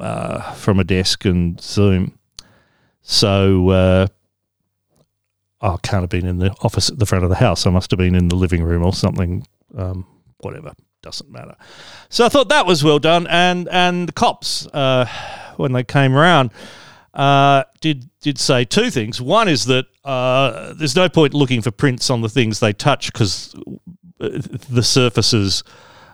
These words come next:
um, in question didn't, didn't take prints too well. Uh, that's what they said at the time. That was interesting, now that I think about it, years later. Um, and also, um,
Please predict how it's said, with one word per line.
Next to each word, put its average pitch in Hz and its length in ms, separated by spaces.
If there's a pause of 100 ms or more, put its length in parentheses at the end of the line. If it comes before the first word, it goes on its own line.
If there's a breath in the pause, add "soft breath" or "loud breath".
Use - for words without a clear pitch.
(120)
um, 98 600
in 104 200
question 95 580
didn't, 95 460 (1040 loud breath)
didn't - 320
take 101 300
prints - 360
too 95 240
well. 95 380 (440 loud breath)
Uh, 98 1300 (460 loud breath)
that's - 180
what - 120
they 101 100
said 104 320
at 90 120
the - 60
time. 104 580 (180)
That 123 140
was 95 120
interesting, 95 540 (380 loud breath)
now 107 120
that 98 140
I 101 80
think 104 260
about 107 300
it, 117 120 (340 loud breath)
years 117 280
later. 123 320 (380 loud breath)
Um, 139 340
and 151 180
also, 160 720
um, 156 440